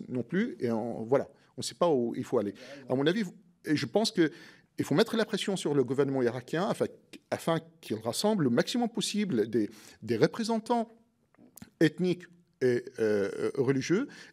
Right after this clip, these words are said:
et à ce moment-là, vraiment, on peut reconstruire l'armée irakienne, euh, dispersée ou, ou, euh,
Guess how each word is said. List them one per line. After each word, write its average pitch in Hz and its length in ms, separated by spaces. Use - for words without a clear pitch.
et 131 80
à - 20
ce - 140
moment-là, 170 440
vraiment, 156 380
on - 60
peut 170 300
reconstruire 180 920
l'armée 160 320
irakienne, 139 480
euh, - 200
dispersée 185 800
ou, 123 340
ou, 113 340
euh, 135 220